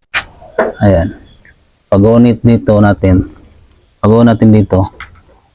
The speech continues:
aandar yung pump natin, guys. So,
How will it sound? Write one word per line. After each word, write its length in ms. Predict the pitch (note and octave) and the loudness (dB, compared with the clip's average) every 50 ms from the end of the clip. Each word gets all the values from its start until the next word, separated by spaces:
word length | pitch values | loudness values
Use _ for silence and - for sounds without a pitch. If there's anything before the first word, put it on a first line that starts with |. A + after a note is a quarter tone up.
| _ - | _ -6
aandar 400 | - G#2+ G#2 A2 A2 G#2+ G#2+ G#2+ G#2 | -2 0 2 2 2 2 2 2 2
yung 400 | G#2 G2+ G2+ G2+ G2 G2+ G#2 G2+ F2+ - - - - | 2 2 2 4 2 2 2 0 -2 -4 -12 -12 -6
pump 240 | - G2+ G2 F#2+ G2 | -4 -2 0 0 0
natin, 240 | F#2 F2+ - F#2 F2+ | 0 -2 0 -2 0
guys. 320 | F2 E2+ D#2+ - - - - - - - _ _ _ _ _ _ _ _ _ _ _ _ _ _ _ _ _ _ _ _ _ - | 0 0 -2 -4 -8 -10 -12 -16 -20 -20 _ _ _ _ _ _ _ _ _ _ _ _ _ _ _ _ _ _ _ _ _ -4
So, 560 | - G#2 G2+ G2+ G2+ G2+ G2+ G2 G2+ G2+ G#2 | -2 0 0 2 2 2 2 2 2 2 0